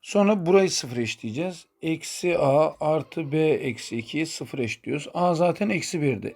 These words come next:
Eksi bir, eksi iki daha eksi üç. Sağ tarafa at, üç. B üç çıktı, a bir çıktı. A çarpı b istenmiş. Bir kere üç, üçtür. Onuncu soru mutlak değer sorusu. Z ile V'yi topla diyor.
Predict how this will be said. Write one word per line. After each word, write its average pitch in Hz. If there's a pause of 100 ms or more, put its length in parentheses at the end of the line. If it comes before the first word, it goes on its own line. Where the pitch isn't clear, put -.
Eksi 151
bir, 131
eksi 143
iki 143
daha 165
eksi -
üç. -
Sağ 170
tarafa 123
at, - (100)
üç. 110 (760)
B 147
üç -
çıktı, -
a 135
bir 127
çıktı. - (560)
A 160
çarpı 107
b 147
istenmiş. 143
Bir 139
kere 110
üç, - (120)
üçtür. - (3250)
Onuncu 220
soru 196
mutlak 190
değer 165
sorusu. 139
Z 147
ile 147
V'yi 156
topla 120
diyor. 110